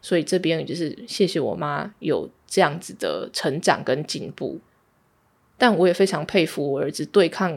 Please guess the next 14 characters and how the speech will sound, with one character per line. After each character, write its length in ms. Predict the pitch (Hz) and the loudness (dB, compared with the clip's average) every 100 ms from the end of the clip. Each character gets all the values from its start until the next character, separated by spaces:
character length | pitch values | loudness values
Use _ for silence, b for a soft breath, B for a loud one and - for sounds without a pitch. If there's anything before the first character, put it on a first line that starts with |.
| - | -4
我 140 | - 147 | -2 2
妈 180 | 170 | 2
情 340 | 180 - 147 143 | 0 -2 -4 0
勒， 220 | 143 151 | 2 2
他 140 | - | 0
那 120 | 226 226 | 0 0
个 80 | |
心 400 | 185 - 208 208 | 0 0 0 0
理 200 | 202 92 - | 0 -6 -6
强 300 | - 135 156 | -4 -4 0
度 180 | 190 | -2
之 200 | 160 - | 0 -6
高 320 | 156 - 135 113 | -4 0 2 2
哦。 200 | 101 | -2